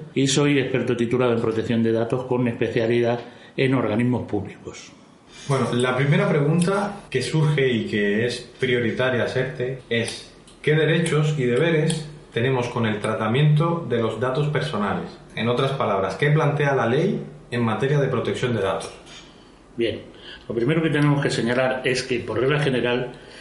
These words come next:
Speaker 1: el derecho de los individuos se convierte en una obligación para empresas y para la persona que es el encargado del tratamiento de los datos. El primer derecho que tenemos es el derecho a la información. Es un pilar básico de la protección de datos,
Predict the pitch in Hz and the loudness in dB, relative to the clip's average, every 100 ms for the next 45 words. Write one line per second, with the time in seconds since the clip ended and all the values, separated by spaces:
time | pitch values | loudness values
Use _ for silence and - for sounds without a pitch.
0 | - - 107 120 139 139 104 107 107 131 | -4 -2 0 2 2 2 0 0 0 0
1 | 120 120 127 131 123 113 107 113 123 117 | 2 2 2 2 2 0 -2 0 0 0
2 | 110 127 127 117 107 101 120 113 - - | 0 2 2 2 0 0 -2 -4 -8 -16
3 | - - - 104 101 101 123 - 135 151 | -20 -12 -4 -2 0 0 -2 0 -2 -4
4 | - - - - - 156 151 131 123 131 | -10 -18 -20 -20 -4 0 0 0 0 -2
5 | - 113 110 110 101 - 139 139 135 117 | -4 -4 -2 -4 -4 -2 0 0 -2 -4
6 | 123 110 110 107 104 127 127 123 135 139 | -4 -2 -4 -4 -2 0 2 2 2 0
7 | 117 113 113 113 117 110 95 92 95 - | -2 -2 -2 -4 -2 -2 -4 -6 -10 -10
8 | - - - - - - - - - - | -18 -18 -20 -20 -20 -20 -20 -20 -20 -16
9 | - 104 127 160 165 165 - 143 139 143 | -8 -2 2 4 4 2 2 0 2 2
10 | 151 147 147 135 143 123 120 131 143 123 | 4 2 0 0 0 2 2 2 2 0
11 | 101 107 95 90 104 82 - - - - | -2 -4 -4 -4 -4 -4 -8 -18 -20 -20
12 | - - 139 143 135 127 127 123 143 147 | -20 -12 -4 0 2 2 0 0 0 0
13 | - 143 - - - - - - 123 113 | 0 0 -2 -6 -14 -20 -20 -6 -2 0
14 | 107 101 101 120 117 123 139 131 147 | 0 -2 -2 0 0 2 2 0 -2